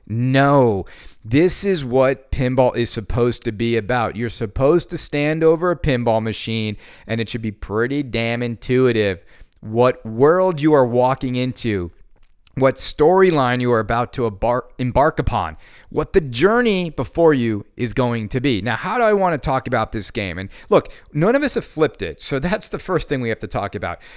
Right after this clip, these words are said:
When a game is revealed, all we can do is simply observe what we think of the layout,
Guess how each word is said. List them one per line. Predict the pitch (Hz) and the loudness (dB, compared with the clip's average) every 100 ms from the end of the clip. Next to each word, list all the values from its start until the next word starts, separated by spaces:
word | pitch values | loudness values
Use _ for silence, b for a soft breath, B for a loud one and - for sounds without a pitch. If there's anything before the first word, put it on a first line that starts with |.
| B | B
When | 135 147 | -4 -2
a | |
game | 120 175 208 | -4 -6 -2
is | 240 208 | -2 0
revealed, | 175 127 101 76 - _ _ | 0 0 -2 -4 -16 _ _
all | 135 165 | 0 0
we | 208 | 0
can | 208 185 | -4 -6
do | 143 139 131 | -2 -2 -2
is | 117 - | -4 -6
simply | 143 127 123 | -6 -2 -2
observe | - 107 101 107 101 117 - - - | -4 -6 -4 -2 -2 -4 -10 -20 -12
what | - 127 131 | 0 0 0
we | 131 | -4
think | - 131 113 113 - | -4 -4 -4 -8 -8
of | 117 98 | -6 -6
the | |
layout, | 104 101 101 123 196 - | -4 -2 -2 -2 -4 -6